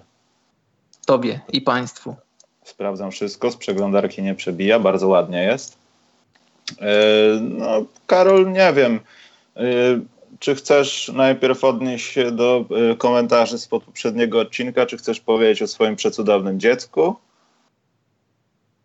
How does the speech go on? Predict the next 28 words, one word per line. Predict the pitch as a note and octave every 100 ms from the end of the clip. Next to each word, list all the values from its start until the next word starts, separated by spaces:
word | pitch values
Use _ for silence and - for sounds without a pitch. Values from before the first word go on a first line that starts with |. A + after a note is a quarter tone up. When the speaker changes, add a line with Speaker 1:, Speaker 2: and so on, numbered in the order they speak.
| _ _ -
Speaker 1:
Chcę | - C3
powiedzieć | C3 C3 B2 B2+
o |
przecudownym | - A#2+ C3 B2 B2 A#2
dziecku. | A2 G#2 - - - _
Speaker 2:
Wiedziałem, | A2 B2 A2 A#2 B2 G#2+
to | A#2
specjalnie | A2 C3 A2 A#2 B2+ A2+
zrobiłem | G2+ G2 G2+ F#2+
tak. | F#2+
Chciałem | - G2+ G2+
sprawdzić, | - G#2 G2+ G#2 -
czy, | G2 F#2+ - _
czy | -
wytrzymasz. | F#2 - - G#2 F2+ - - _ _ -
Dobrze. | A2 F#2 E2+ - _
Karol, | G2 F#2+ F#2+
co | B2+ A#2+
w | A#2+
tym | A#2
tygodniu? | G#2+ G#2 G2+ F2+
Co | F2+ A2+
się | G#2
stało? | - F2+ D#2+ - _ -
Co | G#2+
się | G#2 G2 -
stało | - - E2+ D2
się? | -